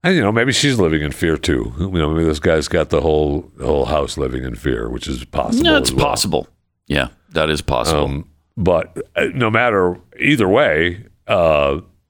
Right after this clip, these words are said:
Speaker 1: let's find out and
Speaker 2: Mm-hmm.
Speaker 1: get some help to people who need the help, especially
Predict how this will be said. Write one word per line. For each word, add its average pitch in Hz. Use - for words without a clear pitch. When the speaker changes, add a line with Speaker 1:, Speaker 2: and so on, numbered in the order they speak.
Speaker 1:
let's -
find 85
out 69
and 73
Speaker 2:
Mm-hmm. 95
Speaker 1:
get 104
some 80
help -
to 69
people 78
who 71
need 69
the 71
help, 76
especially -